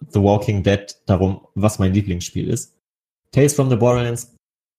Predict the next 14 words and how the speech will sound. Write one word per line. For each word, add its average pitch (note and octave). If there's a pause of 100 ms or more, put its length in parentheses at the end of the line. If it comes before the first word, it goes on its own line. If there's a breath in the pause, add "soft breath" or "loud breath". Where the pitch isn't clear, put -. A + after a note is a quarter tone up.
(520)
wenn A2+
man's C#3
heute D3+ (260)
beides B2+
miteinander A#2+
vergleicht, G#2+
ist C3
wahrscheinlich A#2
das -
bessere G2
Spiel. D3+ (1500)
The G#2+
Walking A#2
Dead -